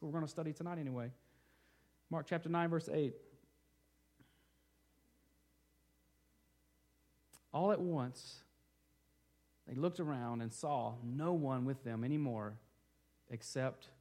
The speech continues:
Jesus alone." After this amazing experience of God revealing this powerful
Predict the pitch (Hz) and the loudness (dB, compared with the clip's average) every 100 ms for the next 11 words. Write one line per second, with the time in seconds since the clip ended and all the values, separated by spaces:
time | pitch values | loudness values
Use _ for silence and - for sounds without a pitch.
0 | _ _ _ _ _ 117 127 143 143 143 | _ _ _ _ _ -4 0 0 0 -4
1 | - 127 123 107 98 - _ _ _ _ | -4 -4 -2 -4 -8 -18 _ _ _ _
2 | _ - _ _ _ _ _ _ _ _ | _ -20 _ _ _ _ _ _ _ _
3 | _ 160 165 170 170 143 180 214 196 190 | _ -6 -4 -2 0 2 4 4 4 2
4 | 165 - 180 160 139 139 160 165 147 135 | 0 0 2 2 2 -2 0 2 2 2
5 | 139 170 156 131 123 135 - - - - | 4 4 4 4 2 0 0 -8 -16 -20
6 | _ _ _ _ _ _ _ _ - - | _ _ _ _ _ _ _ _ -12 -8
7 | 160 208 208 165 - 120 110 | 2 6 8 6 2 -2 -2